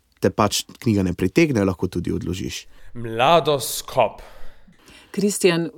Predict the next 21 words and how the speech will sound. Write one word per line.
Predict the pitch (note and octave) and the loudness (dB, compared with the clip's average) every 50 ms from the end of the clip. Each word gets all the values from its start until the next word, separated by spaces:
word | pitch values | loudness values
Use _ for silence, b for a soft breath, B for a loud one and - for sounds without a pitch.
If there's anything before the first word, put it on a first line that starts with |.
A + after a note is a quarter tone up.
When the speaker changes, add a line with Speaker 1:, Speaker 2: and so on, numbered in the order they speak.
| - C3 C3 D3+ | -18 -14 -4 0
Speaker 3:
uvodoma | F3+ F3 E3 F#3+ G3+ F#3+ G3+ F#3 E3 | 0 2 4 2 2 2 2 0 0
ste | E3+ - - F#3 D#3+ | -2 -2 0 0 0
rekli, | E3 F3 F3+ - - F#3 | 0 0 -2 -2 -4 -2
da | D3+ E3 E3 D#3+ D#3+ D#3+ D#3 D#3 D#3 - | -2 0 0 0 2 2 2 0 0 -2
mama | D#3+ E3 D#3 D3 D3 D3+ D3 C3+ C3+ E3+ - C#3 D3 D#3 F3 G3+ A#3 C4 C4 C4 - | -2 0 0 2 2 2 2 2 2 2 2 2 0 0 0 2 4 4 4 2 0
in | - G3+ G#3 A3 A3+ A3 F#3+ F3 | -2 -2 0 2 2 2 2 2
babica | F3+ F3+ F3+ F3 E3 E3 D#3 - - D#3 | 2 2 2 2 0 0 -2 0 -2 -2
sta | - - - E3+ D#3 C3+ | -2 -2 -4 -2 -2 -2
veliko | D#3 E3 F3+ G3 - - - D#3+ D3+ D3 C#3 C3+ B2+ B2 | -2 0 -2 -2 -4 -4 -4 -2 -2 0 0 0 0 -2
brali | B2+ C#3+ C#3 C3 B2+ C3+ C#3+ D#3 G3 A3 A#3 - B B B B B B | 0 0 0 0 0 0 0 0 0 0 0 -2 B B B B B B
z | D3+ D#3 D#3 | -2 0 2
vami | D#3+ E3 F3+ F#3+ G3 G3 F3+ D#3 | 2 2 2 2 2 2 2 2
ali | C#3+ C#3 C3+ C#3 B2 | 0 0 0 -2 -2
vam. | C#3 C#3+ E3+ G#3 A3+ A#3+ A#3 b b b b b b b _ - | -2 0 2 4 2 2 2 b b b b b b b _ 0
Pozna | F3+ E3+ D3 C3+ E3+ F3 F3+ A3 C#4 C#4+ | 0 2 2 2 2 2 4 4 4 4
se, | - - B3+ A#3+ A#3+ | 2 2 0 0 -2
pravijo | - - A3 G#3 G#3+ A3 G3 G#3+ G#3 G3+ F#3+ F#3 | -4 -2 -2 -2 -2 0 0 0 2 2 2 2
tisti, | F#3 - A3 F#3+ - - G3 | 0 -2 -4 -4 -4 -4 -4
ki | - G3 | -2 -2
dobro | E3 D#3+ D3+ D#3 D#3 F#3 F#3+ | 0 0 0 0 2 0 0
opazujejo, | F#3 - F3 D#3+ E3 F#3 F#3+ F#3+ F3+ E3+ E3 D#3+ D#3 D3+ D3 C3+ | 0 0 -2 0 2 2 2 4 2 2 2 0 0 0 0 -2